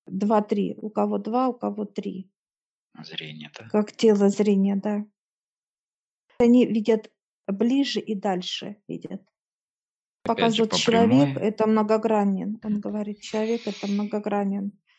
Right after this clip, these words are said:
Speaker 1: Если мы пользуемся только два-три процента, да, то человек может сто процентов пользоваться возможностями. Он говорит, и тело ваше, и плотность, объем, как мозга, да,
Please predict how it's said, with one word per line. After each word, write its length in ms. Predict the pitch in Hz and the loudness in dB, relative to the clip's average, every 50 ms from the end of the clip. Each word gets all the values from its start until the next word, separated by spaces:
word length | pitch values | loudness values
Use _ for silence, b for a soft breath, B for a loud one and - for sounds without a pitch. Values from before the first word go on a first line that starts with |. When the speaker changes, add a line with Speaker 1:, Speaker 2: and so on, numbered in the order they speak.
| b b b b b | b b b b b
Speaker 1:
Если 360 | 214 220 214 - - 214 233 220 | 0 0 0 0 0 0 2 4
мы 400 | 226 226 226 220 208 - - - _ _ _ _ _ _ | 4 6 4 4 2 0 -4 -10 _ _ _ _ _ _
пользуемся 680 | - 226 214 214 208 202 202 196 202 202 - - 202 190 | -2 -2 0 0 0 0 2 2 2 2 2 -2 -6 -6
только 320 | - 208 202 208 - 208 | -4 -6 -6 -4 -4 -6
два-три 500 | 196 208 208 214 214 214 - 233 277 294 | -4 -2 0 0 0 0 -2 -2 -4 -4
процента, 680 | - 240 208 208 208 - - 202 190 190 196 190 - 190 | -2 -4 -6 -6 -6 -8 -8 -6 -4 -4 -6 -6 -10 -10
да, 240 | 190 196 220 240 247 _ _ _ _ _ _ _ _ | -8 -8 -10 -10 -10 _ _ _ _ _ _ _ _
то 100 | - 214 | -10 -8
человек 340 | - - 226 220 226 226 - | -4 -2 -2 -2 -2 0 0
может 380 | 208 208 208 202 - 196 - | 2 2 2 0 -2 -8 -14
сто 200 | - - - 214 | -14 -8 -6 -6
процентов 600 | 202 - 214 208 208 - - 220 202 190 202 196 - _ | -4 -2 -4 -4 -4 -2 0 0 0 0 0 -4 -10 _
пользоваться 720 | - 208 208 196 - 208 202 208 208 - - - - 226 _ _ _ _ _ _ _ _ _ _ _ _ _ _ _ - | -8 -8 -8 -8 -8 -10 -10 -10 -12 -12 -16 -20 -20 _ _ _ _ _ _ _ _ _ _ _ _ _ _ _ _ 0
возможностями. 920 | 240 247 240 240 254 247 240 - 196 190 - - - - 208 214 214 - _ _ _ _ _ _ _ _ _ _ _ _ - | 2 2 4 6 4 4 4 2 0 -2 -2 -6 -10 -8 -8 -8 -8 -8 _ _ _ _ _ _ _ _ _ _ _ _ -2
Он 220 | - 208 214 208 | 0 2 2 2
говорит, 440 | 208 208 208 208 202 208 202 202 _ - | 2 0 0 0 0 0 -2 -4 _ -2
и 120 | 214 208 | -2 -2
тело 640 | 208 - - - 254 269 277 269 254 247 240 240 233 - _ _ | -2 -4 -4 0 2 4 4 6 4 4 2 0 -2 -8 _ _
ваше, 460 | 214 214 214 220 214 - - 208 196 | 0 0 0 0 0 -2 -2 -2 -2
и 40 | 202 | -2
плотность, 880 | 196 - 214 220 240 247 240 233 220 220 220 214 - - - - _ _ _ _ | -2 -4 -2 0 0 0 0 0 -2 -2 -2 -4 -6 -10 -18 -20 _ _ _ _
объем, 600 | 208 214 208 - 220 202 226 220 208 202 196 196 | -6 -4 -2 -2 -2 0 2 2 2 2 2 0
как 320 | 196 - 208 208 208 - | -2 -2 -4 -6 -2 0
мозга, 520 | 214 214 214 214 208 208 208 208 - 202 202 | 2 4 4 4 4 2 0 -4 -6 -6 -6
да, 260 | 202 214 214 226 220 | -6 -6 -6 -8 -8